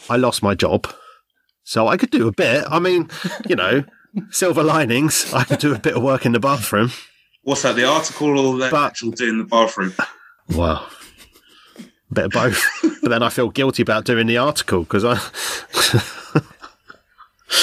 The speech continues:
Speaker 1: <sighs> and then, yeah. And then now I'm back in work again, but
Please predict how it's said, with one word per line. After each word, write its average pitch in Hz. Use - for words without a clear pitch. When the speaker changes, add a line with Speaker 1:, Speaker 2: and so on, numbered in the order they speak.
Speaker 1:
<sighs> -
and 165
then, 202
yeah. 247
And 160
then 170
now 165
I'm 160
back 151
in 156
work 170
again, 98
but 107